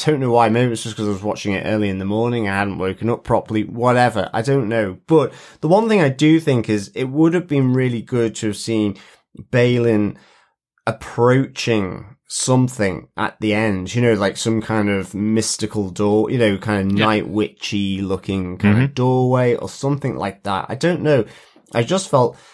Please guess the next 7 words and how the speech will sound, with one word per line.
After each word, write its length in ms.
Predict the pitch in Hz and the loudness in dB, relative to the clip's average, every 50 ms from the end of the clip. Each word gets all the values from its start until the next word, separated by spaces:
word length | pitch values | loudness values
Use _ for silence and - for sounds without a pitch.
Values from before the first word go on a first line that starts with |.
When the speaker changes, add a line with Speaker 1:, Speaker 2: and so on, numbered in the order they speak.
| - - _ | -20 -14 _
Speaker 1:
I 100 | - 131 | -4 -4
get 360 | 127 123 127 156 151 139 71 110 | -4 0 2 2 2 2 2 -2
he's 180 | 123 117 117 | -4 -6 -4
going 260 | - 127 123 120 117 | -2 0 0 0 2
off 240 | 113 107 104 - - | 0 0 -2 -2 -6
alone, 560 | 101 101 101 104 117 127 123 117 104 101 98 | -6 -4 -2 0 2 2 2 2 0 -2 -4
but 300 | 98 - 113 104 98 - | -4 -4 -2 -2 -2 -2